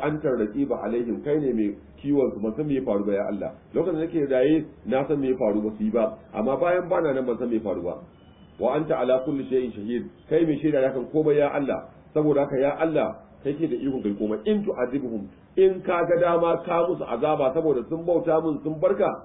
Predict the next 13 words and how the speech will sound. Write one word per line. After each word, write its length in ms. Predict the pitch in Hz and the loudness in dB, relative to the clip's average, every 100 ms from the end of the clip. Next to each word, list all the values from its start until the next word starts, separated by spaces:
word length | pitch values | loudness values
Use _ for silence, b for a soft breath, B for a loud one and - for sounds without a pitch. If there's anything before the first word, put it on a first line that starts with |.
| - - _ - - _ - - - - _ - | -20 -20 _ -20 -20 _ -20 -20 -20 -20 _ -2
ba 140 | 160 156 | -2 -2
komai 240 | 139 139 | -4 -2
ya 140 | 135 120 | -2 -2
Allah. 240 | 127 98 - - - - - - - - | -2 -4 -8 -20 -20 -20 -20 -20 -20 -10
"Fa 80 | 107 | -4
innahum 320 | 143 139 123 - | -2 0 -2 -4
ibaduk," 380 | 107 107 107 101 | 0 0 0 -2
bayinka 380 | 117 120 120 90 | 0 0 -2 -8
ne. 80 | 76 - - - - - - - - | -10 -16 -20 -20 -20 -20 -20 -18 -2
"Wa 120 | 131 196 | 2 2
in 100 | 214 | 2
taghfir 320 | 190 156 180 | 0 0 4
lahum," 180 | 170 | 4